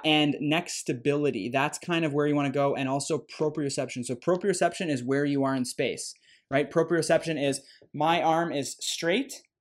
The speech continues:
I don't have to look at my arm to know that my arm is straight, because the sensors in my muscle tell me that my arm is straight. That's proprioception, knowing where you are in your body.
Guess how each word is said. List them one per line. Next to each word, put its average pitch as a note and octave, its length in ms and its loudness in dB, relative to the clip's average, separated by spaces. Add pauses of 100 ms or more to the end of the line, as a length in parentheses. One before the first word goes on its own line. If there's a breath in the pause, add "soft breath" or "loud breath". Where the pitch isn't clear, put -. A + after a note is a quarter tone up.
(440)
I D#3 100 6
don't G3+ 160 4
have F#3+ 220 0
to E3+ 80 2
look D3+ 340 0
at - 80 -2
my C#3+ 180 0
arm B2+ 240 0
to C#3 100 -6
know B2+ 200 0
that B2 120 -4
my B2 140 -2
arm A#2+ 200 -2
is A#2 120 -8
straight, C#3+ 460 -6
because C#3+ 260 -4
the C3+ 60 -10
sensors E3 480 -4
in C#3 60 -2
my B2+ 80 -2
muscle B2 300 -4
tell C3+ 200 -8
me C3 100 -4
that B2 100 -6
my B2 120 -4
arm A#2 120 -6
is A#2 60 -8
straight. A2+ 280 -6
That's C3+ 260 -2 (160)
proprioception, A#2 920 -4 (420 loud breath)
knowing D3 420 0
where C#3 140 0
you C3+ 240 2
are B2 260 -2 (400 soft breath)
in B2+ 380 2 (180)
your B2 220 -4
body. G#2 420 -6